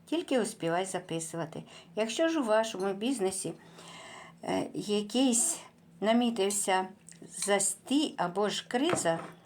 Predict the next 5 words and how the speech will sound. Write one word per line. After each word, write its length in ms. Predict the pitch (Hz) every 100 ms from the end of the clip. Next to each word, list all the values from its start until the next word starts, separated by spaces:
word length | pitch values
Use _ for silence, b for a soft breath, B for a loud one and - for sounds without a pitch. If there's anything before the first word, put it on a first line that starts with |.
| - B B B B B -
присвятіть 540 | 339 320 320 311 330
шістнадцятий 720 | 240 214 233 233 226 214 214
місячний 520 | 226 220 190 - 202
день 220 | 202 240 254 B B B
роздуму, 680 | 202 233 226 185 165 170